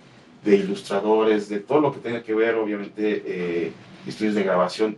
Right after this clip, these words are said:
todo lo que se pueda, para que esto crezca.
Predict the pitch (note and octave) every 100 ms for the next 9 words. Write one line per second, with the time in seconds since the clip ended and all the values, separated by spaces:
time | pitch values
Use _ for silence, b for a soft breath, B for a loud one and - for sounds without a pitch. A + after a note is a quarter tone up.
0 | - D3+ D#3+ C3+ - - F#2+ A2 A2+ B2
1 | C3+ B B B B B B - A2 G#2+
2 | - A2 A2 A2 G#2+ G#2+ - B2+ C3+ -
3 | B2 - -